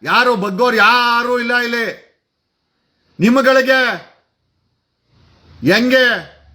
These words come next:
ನಿಮ್ಮ ಅನಿಸಿಕೆ ಮೇಲೆ ನಂಬಿಕೆ ಇದೆಯೋ ಅಷ್ಟೇ ನಂಬಿಕೆ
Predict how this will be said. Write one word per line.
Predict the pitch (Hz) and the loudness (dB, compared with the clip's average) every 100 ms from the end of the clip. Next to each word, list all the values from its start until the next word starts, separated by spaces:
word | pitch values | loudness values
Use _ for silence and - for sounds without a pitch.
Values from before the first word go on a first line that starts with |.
| - | -16
ನಿಮ್ಮ | 135 233 262 247 | -10 -6 -2 -2
ಅನಿಸಿಕೆ | 247 208 247 247 | -4 -6 -2 0
ಮೇಲೆ | 240 240 240 | 2 2 2
ನಂಬಿಕೆ | 220 233 220 240 | 0 -2 0 0
ಇದೆಯೋ | 202 233 254 - - _ _ - | 0 0 -2 -6 -16 _ _ -8
ಅಷ್ಟೇ | 180 185 285 285 | -6 -2 2 2
ನಂಬಿಕೆ | 269 254 220 262 247 175 - | 2 -2 -2 0 0 -4 -10